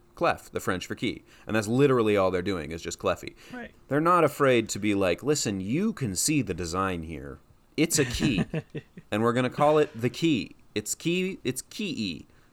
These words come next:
Speaker 1: Kleffi."
Speaker 2: Yeah, Kleffi.
Speaker 1: French for key.
Speaker 2: It's, and they use C here, which is how you spell clef in
Speaker 1: In French.
Speaker 2: French for key, so more, more, uh, credence to, to klepto in English. Um, I could, I could see why, uh, the English and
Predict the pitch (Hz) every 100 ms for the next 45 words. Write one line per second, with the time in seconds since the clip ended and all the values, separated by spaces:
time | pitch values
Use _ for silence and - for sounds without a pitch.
0 | - 156 127 311 - 240 - - - -
1 | _ - 320 - - - _ _ _ _
2 | - 107 76 - 110 185 127 - - -
3 | 185 180 254 254 208 - - 214 180 -
4 | 123 120 127 139 127 - 156 147 135 131
5 | - 139 127 123 123 - 151 131 - -
6 | 135 147 135 - 98 - 147 127 - 123
7 | - 113 107 110 - 131 117 113 110 -
8 | _ _ - - _ - - _ 156 151
9 | 143 131 127 - _ - 143 135 127 123
10 | 120 143 131 123 - 135 117 - 117 -
11 | 123 127 120 120 123 123 120 - - -
12 | - - - - _ - 147 131 131 151
13 | 147 156 156 156 160 - 208 196 180 165
14 | 151 143 - 143 139 135 139 147 143 -
15 | 135 127 127